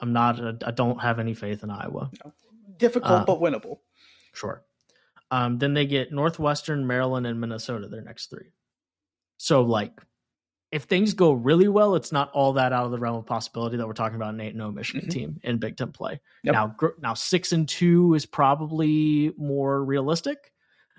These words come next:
Speaker 1: but the point being is that we're not all that far away from,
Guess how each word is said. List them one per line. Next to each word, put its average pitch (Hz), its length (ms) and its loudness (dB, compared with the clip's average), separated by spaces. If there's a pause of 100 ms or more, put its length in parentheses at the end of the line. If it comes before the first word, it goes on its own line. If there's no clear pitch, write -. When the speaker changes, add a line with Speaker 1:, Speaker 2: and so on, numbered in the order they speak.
(160)
Speaker 1:
but 131 540 0 (260)
the 139 100 -4
point 170 460 0
being 123 300 2
is 117 100 -2
that 117 240 -6 (180)
we're 156 260 -2
not 190 360 -2
all 180 220 2
that 170 280 -2
far 156 200 2
away 139 520 -2
from, 120 760 -4